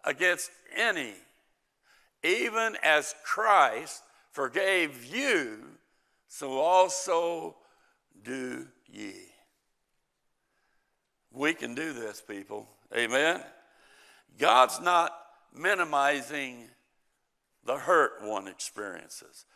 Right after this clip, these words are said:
the pain, the suffering. God's not even asking the,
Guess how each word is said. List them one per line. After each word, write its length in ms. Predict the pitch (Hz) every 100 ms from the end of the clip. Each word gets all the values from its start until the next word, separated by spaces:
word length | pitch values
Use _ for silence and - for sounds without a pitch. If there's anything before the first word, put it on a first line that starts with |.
| _
the 100 | -
pain, 540 | - 170 160 131 110
the 120 | 101 101
suffering. 600 | - 135 120 90 78 - _ _ _ _ _ _ _ _ -
God's 400 | 151 135 139 -
not 240 | 185 175
even 440 | 147 175 175 165 139 -
asking 760 | 147 170 175 - 156 151 139 117 _ _ _ _ _
the, 280 | - 139 113